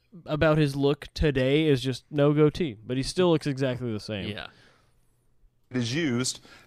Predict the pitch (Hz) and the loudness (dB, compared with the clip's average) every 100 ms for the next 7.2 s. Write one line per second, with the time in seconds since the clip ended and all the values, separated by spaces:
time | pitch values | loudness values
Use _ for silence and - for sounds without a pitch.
0 | _ - 160 151 175 - 139 135 113 110 | _ -6 -4 -2 -4 -6 -2 -2 -2 -8
1 | 113 127 123 113 127 127 113 101 156 127 | -6 -4 -2 -4 -2 -2 -4 -6 -4 -2
2 | 139 139 135 156 135 92 - _ - 139 | -4 -2 -4 -4 -2 -2 -4 _ -16 -6
3 | 196 160 170 170 165 107 80 - _ - | -4 -2 -2 0 0 0 -4 -8 _ -20
4 | _ _ _ _ _ _ _ _ _ - | _ _ _ _ _ _ _ _ _ -20
5 | _ _ - 156 220 214 - 196 110 80 | _ _ -4 -2 0 -2 -2 -2 -2 -6
6 | _ _ _ _ _ _ _ 123 _ _ | _ _ _ _ _ _ _ -20 _ _
7 | 127 135 | -20 -20